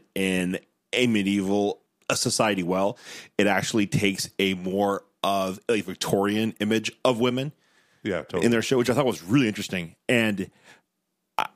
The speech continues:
Speaker 1: I think there's this, um, because, so I,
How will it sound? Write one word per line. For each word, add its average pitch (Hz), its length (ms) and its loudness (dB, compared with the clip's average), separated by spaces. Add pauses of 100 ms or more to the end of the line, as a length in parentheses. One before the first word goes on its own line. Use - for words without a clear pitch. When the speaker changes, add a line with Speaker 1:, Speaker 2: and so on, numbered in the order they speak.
(260)
Speaker 1:
I - 100 0
think 151 240 2
there's 104 300 2
this, 110 400 0
um, 87 460 0 (840)
because, 147 1000 0
so 117 300 0
I, 104 120 0